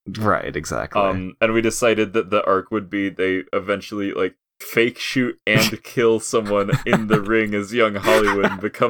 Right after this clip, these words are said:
Speaker 2: the main heel. <laughs> They have to sell it with their, their orange-tipped cap gun,
Speaker 1: God,
Speaker 2: but they're
Speaker 1: I forgot
Speaker 2: killing
Speaker 1: about
Speaker 2: someone
Speaker 1: that.
Speaker 2: in real life.
Speaker 1: <laughs>
Speaker 2: Oh.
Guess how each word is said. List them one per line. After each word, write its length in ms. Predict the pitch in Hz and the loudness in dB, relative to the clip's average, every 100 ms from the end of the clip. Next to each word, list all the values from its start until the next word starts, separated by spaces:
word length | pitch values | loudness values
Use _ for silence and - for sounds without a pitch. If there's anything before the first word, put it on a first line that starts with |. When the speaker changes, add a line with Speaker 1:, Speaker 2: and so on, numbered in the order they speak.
| - | 0
Speaker 2:
the 80 | 120 | -2
main 360 | 113 110 110 110 | 0 0 0 -4
heel. 680 | - - 127 113 113 110 - 285 | -6 -2 2 4 4 2 -4 -6
<laughs> 800 | 320 277 - 240 - - 302 466 _ _ _ _ 190 | -6 -6 -4 -6 -4 -2 -2 -2 _ _ _ _ -6
They 520 | - 320 - - - | -2 -2 -2 -4 0
have 140 | 165 143 | 0 2
to 140 | 160 | 2
sell 320 | 143 147 131 131 | 2 4 4 4
it 120 | - | 2
with 180 | 131 - | -2 0
their, 220 | 131 120 - - _ | 0 0 -6 -20 _
their 220 | 139 131 - | 2 2 2
orange-tipped 800 | 127 127 123 - - 131 - - | 4 2 0 -6 -2 -4 -4 -8
cap 320 | - 131 - 117 | 0 0 0 0
gun, 340 | 120 110 110 - - | 4 4 2 -6 -6
Speaker 1:
God, 140 | 135 | 0
Speaker 2:
but 120 | 131 131 | 2 4
they're 80 | 123 | 2
Speaker 1:
I 20 | |
forgot 240 | - 117 | 0 0
Speaker 2:
killing 260 | 151 113 107 | 4 4 4
Speaker 1:
about 160 | 90 90 | 4 4
Speaker 2:
someone 240 | 127 123 95 | 4 2 4
Speaker 1:
that. 160 | 92 | 4
Speaker 2:
in 40 | 110 | 2
real 320 | 123 127 117 | 4 4 4
life. 500 | 107 113 107 101 - _ - - - | 4 4 4 0 -10 _ -2 0 0
Speaker 1:
<laughs> 160 | 208 - - - - - - - _ _ - - _ - - - - - - - | 0 -2 -10 -14 -8 -8 -8 -12 _ _ -16 -16 _ -8 -4 -6 -6 -8 -4 2
Speaker 2:
Oh. 520 | 117 113 107 95 85 | 4 4 4 2 -2